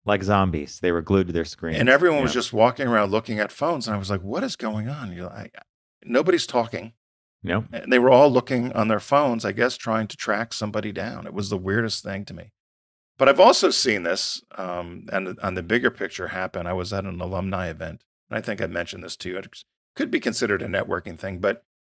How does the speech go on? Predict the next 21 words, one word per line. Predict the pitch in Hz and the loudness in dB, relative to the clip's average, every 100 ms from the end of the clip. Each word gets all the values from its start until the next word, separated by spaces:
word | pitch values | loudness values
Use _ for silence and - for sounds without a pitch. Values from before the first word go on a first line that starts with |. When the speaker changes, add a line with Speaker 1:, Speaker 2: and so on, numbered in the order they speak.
| _ _ _ - | _ _ _ -4
Speaker 2:
same | 156 180 | 0 2
sort | - 143 | 6 6
of | 117 | 6
thing. | 127 104 | 4 6
All | 98 113 | 6 6
of | 113 | 6
us | 107 104 - | 6 4 0
younger, | 107 104 117 101 | 0 0 2 2
or | 98 92 107 | 2 2 4
all | 110 | 4
of | 135 | 6
us | 120 - | 4 2
older | 113 123 107 87 82 | 4 4 6 2 0
alums | 87 85 80 82 90 - | -4 -4 -4 -4 -8 -8
were | 92 | -6
standing | - - 104 104 | -6 -4 -2 -2
around | 98 95 95 | 0 0 0
with | 92 | -2
a | - | -6
cocktail | - 95 - 90 | -4 -4 -4 -6
chatting. | 82 117 104 90 73 | -4 -2 -2 -2 -8